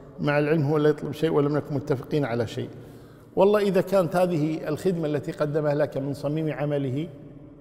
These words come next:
أنا ما أنصح أبدًا أنك تعطيه هذه الهدية، لأن بعد ذلك لو احتجت له في أمر آخر سيساعدك أنك أعطيته هدية.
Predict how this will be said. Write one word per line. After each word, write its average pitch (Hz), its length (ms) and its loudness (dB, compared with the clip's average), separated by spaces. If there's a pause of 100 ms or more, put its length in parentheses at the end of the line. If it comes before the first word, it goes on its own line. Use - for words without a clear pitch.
(520)
أنا 165 180 0
ما 160 180 0
أنصح 143 280 -4
أبدًا 147 200 2
أنك 139 100 -4
تعطيه 135 380 -2
هذه 139 140 -2
الهدية، 135 420 -2
لأن 147 280 -2
بعد 147 220 0
ذلك 160 600 2 (580)
لو 185 180 8
احتجت - 380 -6
له 147 60 0
في 151 200 -4
أمر 156 280 -2
آخر 180 180 -4
سيساعدك 160 680 0
أنك 147 240 -2
أعطيته 143 460 0 (720)
هدية. 131 340 0